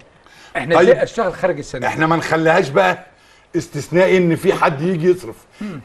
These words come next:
Speaker 2: نخ-، نخليها القاعدة عامة بقى. انت عايز تشارك في دوري القسم الرابع، يبقى على الأقل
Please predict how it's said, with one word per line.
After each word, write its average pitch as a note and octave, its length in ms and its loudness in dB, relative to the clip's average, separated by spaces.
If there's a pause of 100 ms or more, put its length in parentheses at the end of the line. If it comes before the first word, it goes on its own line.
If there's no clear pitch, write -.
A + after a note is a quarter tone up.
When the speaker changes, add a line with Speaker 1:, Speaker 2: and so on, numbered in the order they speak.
Speaker 2:
نخ-، B2+ 260 -6
نخليها D#3 360 2
القاعدة E3 400 2
عامة C#3 280 0
بقى. B2 160 -4 (420)
انت E3 180 -2
عايز E3 220 2
تشارك F3 220 0
في C#3+ 80 -12
دوري E3+ 220 4
القسم D#3 300 -8
الرابع، F#3+ 360 2 (240)
يبقى D#3+ 240 4
على F3+ 120 2
الأقل D3 340 -2